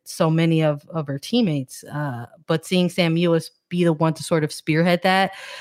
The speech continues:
wasn't, wasn't too surprising. And you could see a lot in the body language of, of some of the players, just sort of maybe the lack of cohesiveness, uh, t-, you know, taking place on, on the pitch. You know, Rose Lavelle getting on the ball at times and sort of just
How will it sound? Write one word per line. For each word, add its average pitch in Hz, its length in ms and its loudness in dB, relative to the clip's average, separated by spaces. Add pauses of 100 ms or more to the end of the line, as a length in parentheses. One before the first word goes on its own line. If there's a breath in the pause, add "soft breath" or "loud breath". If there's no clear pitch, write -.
(140 loud breath)
wasn't, 160 640 0
wasn't 156 380 -2
too 160 120 -8
surprising. 147 580 -2
And 151 120 2
you 160 60 -2
could 170 140 -6
see 214 200 -4
a 247 80 2
lot 185 380 0
in 165 80 -2
the 151 80 -2 (140)
body 196 300 0
language 143 680 -4
of, 143 280 -2
of 147 160 -6
some 143 220 0
of 139 60 -2
the 139 80 -2
players, 139 360 0
just 143 160 -6
sort 160 160 0
of 156 160 -2 (600 loud breath)
maybe 175 180 2
the 165 140 2
lack 160 260 2
of 156 100 -2
cohesiveness, 151 1080 -2
uh, 151 220 -2
t-, - 160 -18 (120)
you 151 120 -4
know, 135 200 -2 (520)
taking 160 320 0
place 160 340 0
on, 147 200 0
on 151 200 -2
the 143 80 -2
pitch. 190 440 -2
You 165 60 0
know, 156 140 4
Rose 170 300 -2
Lavelle 180 500 0 (340 loud breath)
getting 180 280 0
on 170 100 2
the 170 80 0
ball 160 220 0
at 165 100 0
times 165 420 0
and 147 80 -6
sort 165 200 -2
of 151 60 -10
just 151 180 -10